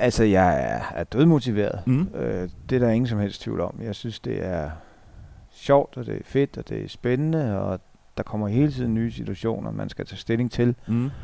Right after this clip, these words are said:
Speaker 1: Øh, og der sker, altså, spillet udvikler sig. Øh, spillerne udvikler sig.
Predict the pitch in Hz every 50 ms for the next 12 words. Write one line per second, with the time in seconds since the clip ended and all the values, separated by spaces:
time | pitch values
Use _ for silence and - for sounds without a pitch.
0 | - - - - - - - 101 101 101 101 98 98 95 92 90 87 85 80 -
1 | - - - - - - - - - - - - - - _ _ - - 107 -
2 | - 107 95 - - - - - - 123 120 - - 64 - - - - - -
3 | 120 123 123 127 - - 131 135 139 151 143 131 - 139 - - - 117 107 98
4 | 98 101 - _ - - - - 107 98 95 92 92 92 90 - _ - - -
5 | - - - _ _ - - - - 127 131 147 147 135 120 113 117 123 117 120
6 | 113 101 110 104 98 107 104 98 87